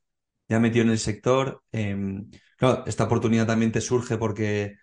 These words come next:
esa otra persona trabajaba contigo en Best of You, también te conoce, sabe cómo, cómo trabajas. ¿Tú qué le puedes recomendar a alguien que quiere trabajar como agente? Ya no sea junior o senior que quiera venir de otro sector, convertirse en agente, ¿dónde crees que es tú está la mayor labor de un agente?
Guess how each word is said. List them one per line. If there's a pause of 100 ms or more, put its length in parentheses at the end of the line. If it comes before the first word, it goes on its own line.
(160)
esa
otra
persona
trabajaba
contigo
en
Best
of
You,
también
te
conoce,
sabe
cómo, (160)
cómo
trabajas. (300)
¿Tú
qué
le
puedes
recomendar
a
alguien
que
quiere
trabajar
como
agente?
Ya
no
sea (160)
junior
o
senior
que
quiera
venir
de
otro
sector,
convertirse
en
agente, (320)
¿dónde
crees
que
es
tú
está
la
mayor
labor
de
un
agente?